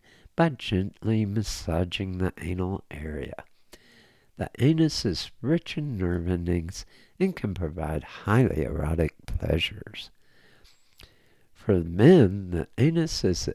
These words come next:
easiest way to access the prostate gland. When the prostate gland is stimulated,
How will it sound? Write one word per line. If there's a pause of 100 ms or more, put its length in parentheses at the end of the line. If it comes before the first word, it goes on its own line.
easiest
way
to
access
the
prostate
gland. (580)
When
the
prostate
gland
is
stimulated,